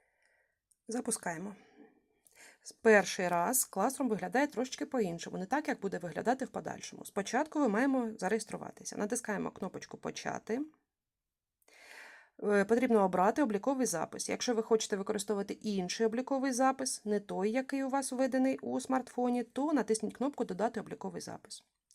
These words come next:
Окей. Деякий час зачекаємо до під'єднання. Ми увійшли в клас. Тепер нам потрібно приєднатися до класу за кодом, який дав вчитель або класний керівник.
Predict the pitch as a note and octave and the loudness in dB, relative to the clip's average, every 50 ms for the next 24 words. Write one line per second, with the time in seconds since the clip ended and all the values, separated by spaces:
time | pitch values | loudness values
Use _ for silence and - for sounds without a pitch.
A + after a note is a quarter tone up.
0 | _ - - _ - - - - _ _ _ _ G#3+ F#3+ G3 - - G3+ G3 G#3+ | _ -20 -20 _ -20 -20 -20 -20 _ _ _ _ -4 -4 -4 -6 -8 -2 0 2
1 | B3 D4+ E4 E4 - - _ _ _ _ _ _ _ _ _ _ _ _ _ _ | 2 2 0 -2 -8 -18 _ _ _ _ _ _ _ _ _ _ _ _ _ _
2 | _ - _ - _ _ _ _ _ _ _ - G3 F#3+ G3+ F#3 F#3 F#3 - F#3 | _ -20 _ -20 _ _ _ _ _ _ _ -10 -4 -2 -2 -2 -2 -2 -6 -8
3 | - - F#3 F3 E3+ E3 F3 F3+ E3+ - - - - - - D#3+ E3+ F#3+ G#3+ B3 | -6 -4 -2 -2 -2 -2 -2 -4 -4 -4 -6 -10 -8 -6 -4 -2 0 0 2 2
4 | C#4 D4 D#4 D4+ - _ _ - B3 C4 C4 C4+ B3+ A#3 B3+ B3+ B3 B3 B3 B3 | 2 2 0 -2 -8 _ _ -6 -4 -4 -2 -2 -2 -2 -2 -2 -2 -2 -2 -2
5 | A#3+ A#3 A#3 A3+ A3+ A3+ - _ G#3 A3 C#4 D#4+ D4+ G#3 G#3+ G#3+ - A#3 B3+ C4 | -2 -2 -4 -6 -8 -10 -14 _ 0 2 4 4 4 4 2 2 0 -4 -4 -4
6 | - - - - - - - - _ _ _ _ _ _ _ _ _ _ _ _ | -6 -10 -10 -8 -8 -10 -14 -16 _ _ _ _ _ _ _ _ _ _ _ _
7 | _ _ _ - - - - - _ _ - A3+ A3+ G#3 F3+ F#3 G#3+ B3 C4+ C4+ | _ _ _ -20 -20 -20 -20 -20 _ _ 4 4 4 6 4 4 4 6 4 4
8 | B3+ B3+ A3+ A3 A#3 A3+ G#3+ G3 - - G3 F#3 F3 E3 F#3 F#3 G3 A3+ A#3+ D#4 | 4 4 2 2 2 2 0 0 0 0 0 0 0 0 0 2 2 2 2 2
9 | D4+ - - - B3+ F#3+ E3+ G#3+ G#3 G3+ E3+ - - F3 D#3+ D3+ D#3 F#3 G3 - | 0 2 4 2 2 4 6 6 6 6 6 2 -4 -4 -2 0 0 0 -2 -2
10 | - D4 D4 - - G3 F#3 - _ - A3+ C#4 C4+ D#4 C#4+ B3+ G#3+ F#3 - - | -2 -2 -2 2 2 0 0 0 _ -2 -2 0 2 2 2 2 2 0 -2 -2
11 | - A3 A#3 A3+ E3 D#3+ F3+ F3 D#3+ - - - - - _ - - G3 G3 G3 | -2 0 0 0 -2 0 0 0 0 0 -6 -16 -20 -12 _ -8 -6 -4 -4 -2
12 | - D#4 D4+ D4 - F3+ F3+ E3+ F#3+ B3 D4 D4 - F#3+ G3 A3+ - A#3+ G#3 G3+ | 0 0 0 0 -2 -6 -2 2 2 2 2 2 2 0 0 2 2 -2 -4 -4
13 | - - - - - - - - - | -6 -12 -12 -12 -12 -14 -14 -16 -20